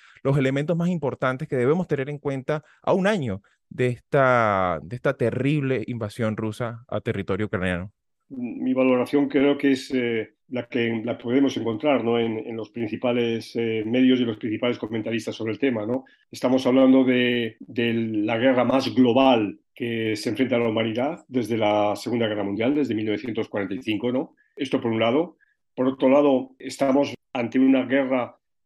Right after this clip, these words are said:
Speaker 2: que la comunidad internacional ha, ha respondido de una manera, mm, yo diría que, mm, bastante unánime. Eh,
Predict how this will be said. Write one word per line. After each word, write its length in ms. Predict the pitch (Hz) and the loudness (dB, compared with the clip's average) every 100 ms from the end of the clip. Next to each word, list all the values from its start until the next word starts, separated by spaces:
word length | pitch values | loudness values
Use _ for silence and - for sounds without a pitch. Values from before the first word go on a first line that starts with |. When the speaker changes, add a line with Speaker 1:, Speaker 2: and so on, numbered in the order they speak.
| _ | _
Speaker 2:
que 360 | 123 113 113 - | -4 -2 -4 -6
la 360 | 120 117 113 113 | -8 -4 -4 -2
comunidad 400 | 117 117 131 131 | -2 2 4 4
internacional 800 | 139 135 131 127 127 135 127 120 - | 2 2 2 0 0 0 0 -2 -8
ha, 380 | 120 117 120 113 143 | -10 -6 -4 -4 -6
ha 80 | 127 | -4
respondido 580 | 143 - 139 160 160 | -4 0 0 2 2
de 60 | 143 | 4
una 120 | 160 | 4
manera, 420 | 151 160 160 131 - | 2 0 0 -2 -6
mm, 380 | 131 120 120 110 | -8 -6 -4 -4
yo 100 | 117 | 0
diría 320 | 139 151 156 | 0 2 2
que, 380 | - 127 127 113 120 | 0 -2 -2 -6 -12
mm, 640 | 120 117 101 120 - _ | -12 -10 -12 -18 -20 _
bastante 880 | 113 - - 139 - 151 135 113 - | -10 -6 -2 -2 0 0 2 0 -6
unánime. 460 | 113 120 120 123 151 | -8 -6 -2 0 0
Eh, 500 | 165 147 120 113 | 0 0 -2 -6